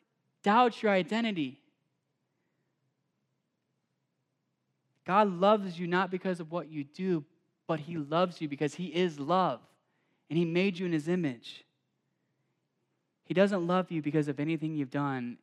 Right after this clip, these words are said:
And some of you think, "I'm pretty good. That's why God loves me." No, no, no, no, no, no. It's filthy rags compared to him. In the Old Testament, God couldn't even or God couldn't even reveal himself to people because he was worried that he would consume them, it says. Like, he would kill them 'cause he's so holy.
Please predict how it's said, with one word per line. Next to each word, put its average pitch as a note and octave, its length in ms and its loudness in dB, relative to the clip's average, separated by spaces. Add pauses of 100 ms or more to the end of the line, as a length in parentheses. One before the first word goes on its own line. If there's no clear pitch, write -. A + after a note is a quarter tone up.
And C#3 120 -14
some E3 120 -4
of D#3 40 0
you D3 60 -2
think, B2+ 140 -6
"I'm F3+ 140 -8
pretty D3+ 200 -6
good. C#3+ 300 -6
That's C3 140 -10
why C3+ 100 -8
God C3 160 -8
loves C3+ 140 -8
me." B2+ 60 -8
No, E3+ 300 0
no, D#3 80 -2
no, D3+ 80 -2
no, C#3+ 120 -4
no, B2 120 -8
no. A2+ 100 -12 (200)
It's - 160 -8 (120)
filthy G3+ 420 0
rags D#3 600 -2 (340)
compared D3 600 -2 (300)
to C3 120 -10
him. B2 420 -2 (400)
In D#3 100 -4
the F#3 80 2
Old G3+ 200 2
Testament, F3 540 0 (720)
God F#3 240 2
couldn't G#3 220 -2
even E3 440 -4 (1120)
or - 60 -12
God F#3 220 0
couldn't G#3 160 -6
even E3+ 240 -4
reveal D3+ 340 -2
himself D#3 360 -4
to C3 60 -18
people C#3+ 260 -6
because C#3+ 260 -6
he E3+ 40 -10
was D#3+ 140 -6
worried E3 260 -4
that C3 80 -6
he D3+ 80 -2
would D3+ 140 -2
consume G#3 480 -2
them, A2+ 160 -8
it - 120 -18
says. - 280 -16
Like, - 120 -14
he F#3 80 0
would D3 140 -4
kill A3+ 200 0
them A2+ 180 -8
'cause C3 120 -8
he's C3+ 140 -6
so D3+ 140 -8
holy. E3+ 480 -10